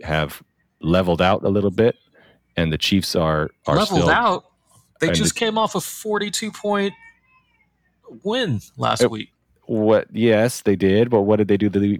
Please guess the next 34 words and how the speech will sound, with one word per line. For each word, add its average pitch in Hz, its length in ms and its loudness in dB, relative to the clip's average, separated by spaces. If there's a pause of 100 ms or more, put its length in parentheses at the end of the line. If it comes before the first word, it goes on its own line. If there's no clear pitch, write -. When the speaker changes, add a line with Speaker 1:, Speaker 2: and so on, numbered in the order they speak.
Speaker 1:
week 104 160 0
before 98 280 -2
that? 110 280 -2 (680)
Speaker 2:
Uh, 110 100 -8
they, 113 480 -2 (220)
they, 120 420 -4
uh, 131 380 -2 (680)
Speaker 1:
They 107 80 2
lost 107 220 4
to - 80 2
the 127 80 2
Speaker 2:
they - 40 2
were 117 120 6
eating 147 180 2
Speaker 1:
Broncos. 180 200 -2
Speaker 2:
the, - 100 -20
they 127 100 2
were 139 160 0
eating 151 280 -2
the 156 60 -2
cheese. 202 600 -6 (160)
Speaker 1:
They 85 100 0
scored. 131 320 2 (420)
<laughs> 262 160 4 (1300)
They 104 100 0
scored 107 300 0
sixteen 117 440 0
against 101 200 -2
the 101 60 -4
Broncos. 90 540 -2
Uh, 69 140 -2 (120)
you 98 120 -6
know, 76 280 -4 (920)
uh, 76 420 -6